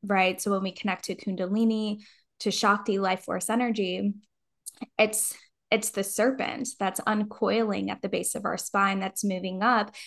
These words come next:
and is actually leading us to higher states of enlightenment and consciousness.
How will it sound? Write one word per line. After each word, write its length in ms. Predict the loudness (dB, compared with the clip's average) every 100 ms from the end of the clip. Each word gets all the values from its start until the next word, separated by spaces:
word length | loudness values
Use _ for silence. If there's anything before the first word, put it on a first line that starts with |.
| -18 -2
and 120 | 4
is 160 | 4 6
actually 520 | 6 4 0 0 0
leading 460 | 0 2 4 4 2
us 280 | 0 -2
to 340 | -6 0 0 0
higher 360 | -2 -2 -2
states 400 | -4 -2 -2 -2
of 120 | -4 -4
enlightenment 760 | -2 -2 -2 -4 -6 -6 -6
and 100 | -6
consciousness. 920 | 0 0 0 -6 -6 -6 -6 -6 -10